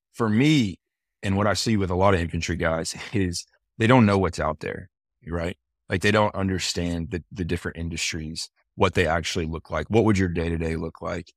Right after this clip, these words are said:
as a strategic consultant? What would your day-to-day look like as an accountant?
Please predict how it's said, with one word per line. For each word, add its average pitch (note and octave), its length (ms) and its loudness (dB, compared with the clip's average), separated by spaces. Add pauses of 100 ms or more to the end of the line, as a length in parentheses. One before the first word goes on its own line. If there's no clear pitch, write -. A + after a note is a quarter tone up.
(160)
as G2+ 180 2
a F#2 60 2
strategic E2+ 640 -8
consultant? D#2+ 560 -8
What G2 120 0
would F#2+ 140 -2
your F#2+ 80 4
day-to-day E2 500 -2
look D#2 240 -8
like E2 200 -8 (240)
as D#2 160 -4
an F#2+ 80 0
accountant? G2 520 0